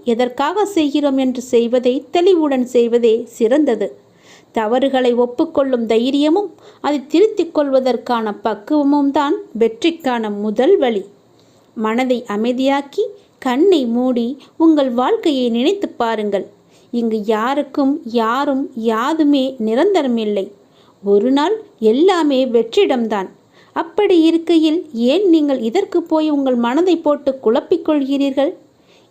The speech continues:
ஏன் எல்லா நேரமும் அது கிடைக்கவில்லையே, இது நடக்கவில்லையே என்று புலம்பிக் கொண்டு இருக்கிறீர்கள்? உங்களுக்கு எது வேண்டுமோ, எந்த லட்சியத்தை அடைய நினைக்கிறீர்களோ அதை மனதில் கொண்டு செயல்படுங்கள். ஒரு நாள்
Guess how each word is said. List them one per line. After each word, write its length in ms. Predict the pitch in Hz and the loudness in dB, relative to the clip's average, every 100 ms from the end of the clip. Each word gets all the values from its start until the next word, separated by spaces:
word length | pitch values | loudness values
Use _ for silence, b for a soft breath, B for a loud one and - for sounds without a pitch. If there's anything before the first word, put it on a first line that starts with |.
| 233 | -2
ஏன் 280 | 240 349 427 247 | 0 0 0 0
எல்லா 300 | 240 330 392 320 | 2 4 2 2
நேரமும் 500 | 294 294 302 294 339 | 2 2 2 2 0
அது 200 | 277 254 | -2 -2
கிடைக்கவில்லையே, 920 | 254 254 392 403 311 277 277 269 254 302 - b b | 0 0 -2 0 -2 0 0 0 0 -2 -6 b b
இது 180 | 294 302 | -2 0
நடக்கவில்லையே 800 | 269 269 302 440 392 349 320 302 294 | 0 0 -2 0 2 4 4 2 2
என்று 300 | 285 269 254 269 | 0 2 0 -2
புலம்பிக் 440 | - 247 359 453 403 | -2 0 2 0 2
கொண்டு 240 | 349 311 | 4 4
இருக்கிறீர்கள்? 640 | 302 294 294 285 285 294 392 - - _ _ b b b - | 2 0 0 0 2 0 -2 -6 -20 _ _ b b b -6
உங்களுக்கு 460 | 233 226 226 214 220 | -2 0 0 0 0
எது 220 | 220 226 277 | 2 2 2
வேண்டுமோ, 440 | 277 285 294 285 427 - b b _ | 0 0 2 0 0 -6 b b _
எந்த 300 | 269 370 415 277 | 0 2 2 0
லட்சியத்தை 680 | 262 262 - 427 - 277 262 | 0 -2 0 0 2 -2 -2
அடைய 300 | 240 285 320 | -2 0 2
நினைக்கிறீர்களோ 800 | 233 233 269 294 285 277 285 277 330 415 b b b 269 | 0 -2 -2 -2 -2 0 0 0 -2 -4 b b b -6
அதை 220 | 285 269 | -2 0
மனதில் 460 | 240 247 370 330 269 | 0 0 0 0 0
கொண்டு 300 | 254 240 220 | -2 -2 -2
செயல்படுங்கள். 800 | 233 220 214 220 208 202 196 196 - b b b 202 | 0 0 0 -2 -2 -2 -4 -8 -16 b b b -4
ஒரு 300 | 196 208 233 | 0 0 0
நாள் 240 | 285 | -2